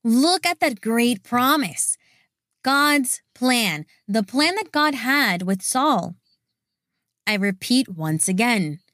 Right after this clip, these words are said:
the Lord told Ananias, "You have to go, because Saul is a chosen vessel of mine. I have chosen him so that he may bear my name,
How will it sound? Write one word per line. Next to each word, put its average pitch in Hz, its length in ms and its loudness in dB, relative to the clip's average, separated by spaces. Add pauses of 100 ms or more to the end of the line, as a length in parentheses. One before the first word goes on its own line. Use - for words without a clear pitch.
(520)
the 214 200 2
Lord 254 460 2
told 269 420 2
Ananias, 214 720 0 (100)
"You 220 180 2
have 226 420 -2
to 233 100 -2
go, 220 500 0 (1040)
because 240 540 0 (100)
Saul 302 680 0 (680)
is 247 380 2
a 233 200 2
chosen 320 800 2
vessel 269 480 0
of 202 200 2
mine. 185 640 2 (720)
I 220 220 0
have 220 280 -4
chosen 254 520 0
him 151 360 -2 (600)
so - 180 -2
that 233 320 0
he 294 260 4
may 339 240 2
bear 294 380 2
my 277 220 2
name, 226 640 2